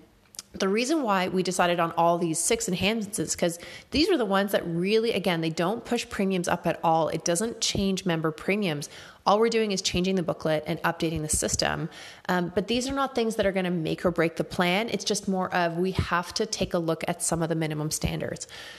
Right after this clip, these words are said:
So how can you apply this lens? I mean, how did we come to this conclusion? This is two years in the making of us taking a hard look in the mirror and thinking, "What are we doing?" Because we found that we were continuously asked, "How do we cut coverage? How do we cut coverage?" by,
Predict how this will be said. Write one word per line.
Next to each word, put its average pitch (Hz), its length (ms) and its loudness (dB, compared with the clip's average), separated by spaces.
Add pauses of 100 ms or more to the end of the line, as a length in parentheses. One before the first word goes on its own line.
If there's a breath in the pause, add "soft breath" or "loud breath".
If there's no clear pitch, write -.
(240 loud breath)
So 262 420 2
how 233 260 4
can 320 300 0
you 226 340 0
apply 190 420 2
this 175 220 -2
lens? 160 380 0
I 160 60 0
mean, 165 160 0
how 175 220 2
did 175 220 -2
we 165 420 0 (220)
come 170 240 0
to 175 100 -2
this 165 160 -2
conclusion? 170 600 -2
This 196 180 0
is 214 120 -2
two - 260 0
years 196 360 0
in 190 60 0
the 180 60 0
making 170 320 0
of 160 120 0
us 165 300 0
taking 185 300 -2
a 180 40 -2
hard 175 280 2
look 185 140 -4
in 196 80 0
the 180 80 0
mirror 156 240 2
and 151 160 -4
thinking, 160 300 0 (480 loud breath)
"What 196 160 6
are 247 40 4
we 254 100 2
doing?" 165 360 0
Because 170 400 0
we 196 180 0
found 196 420 0
that 220 80 2
we 208 120 0
were 180 140 0
continuously 202 840 0
asked, 160 460 2 (360 loud breath)
"How - 180 6
do 196 60 4
we 185 100 6
cut - 260 6
coverage? 156 440 0
How - 200 4
do 180 60 4
we 175 80 2
cut 175 160 -4
coverage?" 165 280 0
by, 160 340 4